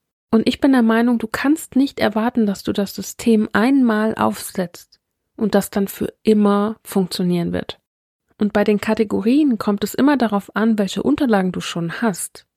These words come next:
und was es zu sortieren gibt. Arbeite mit dem, was schon da ist. Deswegen ist es natürlich jetzt schwer,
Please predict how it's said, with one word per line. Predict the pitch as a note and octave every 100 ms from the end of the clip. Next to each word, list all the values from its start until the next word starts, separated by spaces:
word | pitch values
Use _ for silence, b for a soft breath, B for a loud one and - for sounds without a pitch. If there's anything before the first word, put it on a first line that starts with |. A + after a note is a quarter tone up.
| _ _ _
und | F3 F3 E3
was | F#3 -
es | - -
zu | F#3+
sortieren | F3+ - - G#3 F3
gibt. | - - - _ _ _ _ _ _ -
Arbeite | G3+ A#3 B3 A#3 G#3+
mit | G3 - G#3
dem, | A3 A3+
was | A3 -
schon | G#3 G3
da | G3+ A3
ist. | - - - _ _ _ _ _ _ -
Deswegen | F#3 - A3+ D#3+
ist | G#3+ G#3+
es | -
natürlich | F#3+ - B3 A#3
jetzt | G3+ -
schwer, | - F#3 G3+ G#3+